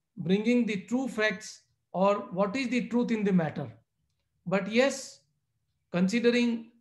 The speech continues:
the factual backgrounds, the person who has brought it sometimes force us to uh, believe that, uh, the things are, uh, requiring the suo motu action, and we do take cognizance of the same.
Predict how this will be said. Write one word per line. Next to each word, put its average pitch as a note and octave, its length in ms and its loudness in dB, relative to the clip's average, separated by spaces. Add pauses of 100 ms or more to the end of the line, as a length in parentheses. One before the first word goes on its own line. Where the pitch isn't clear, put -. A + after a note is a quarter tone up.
(180)
the F3+ 220 0
factual F3 420 -4
backgrounds, F#3+ 580 0
the F3 200 -2
person G3 400 -2
who G#3+ 160 -2
has G3 140 0
brought F3+ 320 0
it F#3+ 160 2 (600)
sometimes F#3+ 600 0
force G#3+ 400 -2
us F#3+ 260 -2
to F#3 340 0 (800)
uh, D#3+ 140 -6 (140)
believe G#3+ 380 2
that, F#3+ 220 0
uh, E3+ 240 -4 (480)
the E3 200 -6
things G#3 220 -2 (600)
are, F#3+ 340 2 (140)
uh, D3+ 120 -8 (640)
requiring A3+ 580 2
the G#3+ 100 -2
suo G#3 240 0
motu G3 260 -2
action, E3+ 420 -2 (520)
and B3+ 200 -4
we C#4 160 0
do C4 200 -2
take A3 340 2 (260)
cognizance F#3+ 500 2
of D3+ 160 -4
the D#3 80 -6
same. C#3 340 -10